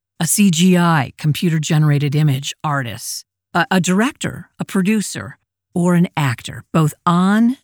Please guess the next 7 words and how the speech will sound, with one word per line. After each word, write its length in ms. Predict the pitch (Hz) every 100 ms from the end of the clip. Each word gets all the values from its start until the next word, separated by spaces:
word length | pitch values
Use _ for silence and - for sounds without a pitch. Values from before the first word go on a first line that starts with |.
| _
and 320 | 196 190 190 -
off 340 | 156 143 139 -
camera, 600 | - 160 131 117 98 - _ _ _ _ -
have 200 | 156 131 _ -
all 340 | 208 233 240
been 220 | 220 220 202
expected 760 | 175 - - 160 156 160 143